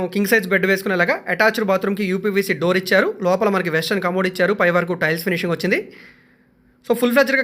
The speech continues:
కంప్లీట్‌గా వర్క్ అనేది చేస్తుందండి. ఒక కబోర్డ్స్ తప్ప మిగతా అంతా కూడా కంప్లీట్‌గా చేస్తుంది. వాల్ కేర్స్ కానీ, విండోస్ కానీ,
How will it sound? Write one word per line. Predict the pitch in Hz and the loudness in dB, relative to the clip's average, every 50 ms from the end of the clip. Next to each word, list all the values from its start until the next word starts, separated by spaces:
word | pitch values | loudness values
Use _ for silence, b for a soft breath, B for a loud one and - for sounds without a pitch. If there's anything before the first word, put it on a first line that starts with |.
| 262 | 0
కంప్లీట్‌గా | 220 208 202 214 254 233 254 226 | 0 0 2 0 0 2 2 2
వర్క్ | 208 190 - - | 2 2 0 0
అనేది | 226 220 214 226 | 0 0 0 0
చేస్తుందండి. | 208 214 220 220 240 240 196 | -2 0 0 0 2 2 0
ఒక | - 202 - | -2 -2 -2
కబోర్డ్స్ | 180 170 165 208 233 233 240 240 | -2 0 2 2 2 2 2 0
తప్ప | 233 220 277 254 | 0 0 2 2
మిగతా | 208 190 190 233 220 | 2 0 2 0 0
అంతా | 208 208 214 | 0 0 0
కూడా | 208 202 196 | 0 0 -2
కంప్లీట్‌గా | 180 180 175 208 202 214 190 | -2 -2 0 0 2 2 2
చేస్తుంది. | 185 185 185 202 208 294 427 - B B B B B B B | 2 2 0 0 0 0 -2 -4 B B B B B B B
వాల్ | 160 170 175 175 | 2 2 2 2
కేర్స్ | 180 180 175 156 160 | 0 -2 -2 -2 -2
కానీ, | 180 175 175 175 170 | 0 0 0 0 0
విండోస్ | 175 175 180 175 170 170 | 0 0 0 0 0 2
కానీ, | 170 170 180 | 2 2 2